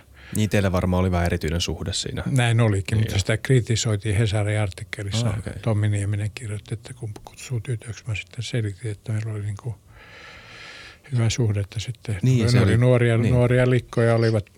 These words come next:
Speaker 2: sitten kun he saivat ensimmäisen lapsen, niin siihen loppui matkustaminen. Kyllä me kymmenen vuotta matkustettiin ympäri maailmaa, joka, joka puolella Ki-, Kiin-, Kiinassa. Latinalaisessa Amerikassa ja Euroopassa joka puolella matkustettiin ja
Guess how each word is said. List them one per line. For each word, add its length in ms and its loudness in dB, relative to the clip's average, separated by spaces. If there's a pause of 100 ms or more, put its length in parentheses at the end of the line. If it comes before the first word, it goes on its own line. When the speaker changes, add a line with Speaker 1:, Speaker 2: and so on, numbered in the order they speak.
Speaker 2:
sitten 340 -2
kun 120 0
he 180 2 (320)
saivat 400 -2
ensimmäisen 500 0
lapsen, 300 -2
niin 120 -2
siihen 320 -2
loppui 320 -2
matkustaminen. 800 -4 (240)
Kyllä 200 -6
me 100 -12
kymmenen 420 0
vuotta 240 -8
matkustettiin 720 -8
ympäri 240 -4
maailmaa, 440 -4
joka, 260 -6
joka 400 -4
puolella 400 -6
Ki-, 320 -4 (100)
Kiin-, 400 -6
Kiinassa. 560 0 (920)
Latinalaisessa 560 0
Amerikassa 500 -4
ja 60 0
Euroopassa 580 -6
joka 180 -4
puolella 420 -8 (160)
matkustettiin 800 -6
ja 100 -4